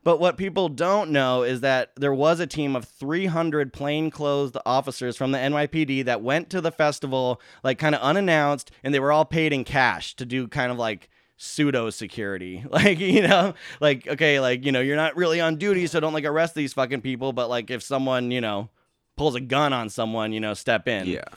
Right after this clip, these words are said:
Speaker 1: K-, kind of a
Speaker 2: Shit
Speaker 1: thing.
Speaker 2: really hits the fan kinda thing.
Speaker 1: Right. So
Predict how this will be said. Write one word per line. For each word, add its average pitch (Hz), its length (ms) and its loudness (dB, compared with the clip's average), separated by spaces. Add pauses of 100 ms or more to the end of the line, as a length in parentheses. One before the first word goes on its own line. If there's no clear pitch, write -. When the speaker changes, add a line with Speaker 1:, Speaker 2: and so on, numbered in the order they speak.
(120)
Speaker 1:
K-, 123 140 -2
kind 120 200 0
of 110 80 -2
a 110 60 -2
Speaker 2:
Shit 117 120 -2
Speaker 1:
thing. 104 200 0
Speaker 2:
really 85 240 -4
hits - 240 -12
the - 100 -16
fan 62 380 -14
kinda 58 260 -12
thing. - 240 -18
Speaker 1:
Right. 131 380 0
So 139 340 0